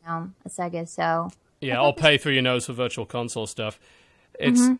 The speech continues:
Speaker 2: I mean, the, the closest Nintendo's come for that, which didn't really strike that mark, is N E S Remix. But
Speaker 1: Yeah,
Speaker 2: that was
Speaker 1: yeah.
Speaker 2: like, that was, that wasn't giving you the game experience, it was repurposing it.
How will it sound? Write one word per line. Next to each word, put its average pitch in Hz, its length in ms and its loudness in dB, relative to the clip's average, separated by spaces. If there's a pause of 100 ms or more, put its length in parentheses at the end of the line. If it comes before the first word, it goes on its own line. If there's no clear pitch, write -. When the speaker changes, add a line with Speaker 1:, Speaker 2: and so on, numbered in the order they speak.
(300)
Speaker 2:
I 170 80 4
mean, 170 300 4
the, 170 120 4
the 165 160 2
closest 208 400 2
Nintendo's 175 480 2
come 165 240 0
for 190 100 -4
that, 190 200 4
which 147 200 -2
didn't 151 240 0
really 143 280 2
strike - 260 0
that 123 160 2
mark, 131 300 0
is 139 160 -2
N 143 120 0
E 131 140 0
S 123 160 -2
Remix. 131 580 -6 (600)
But 147 240 8
Speaker 1:
Yeah, 202 540 4
Speaker 2:
that 202 180 8
was 208 140 6
Speaker 1:
yeah. 214 60 6
Speaker 2:
like, 202 340 4
that 175 180 6
was, 190 220 4
that 185 140 8
wasn't 202 680 2
giving 180 320 4
you 180 260 2
the 143 140 2
game 139 220 4
experience, 180 340 2
it 170 60 0
was 131 160 -2
repurposing 143 800 -2
it. 87 180 -10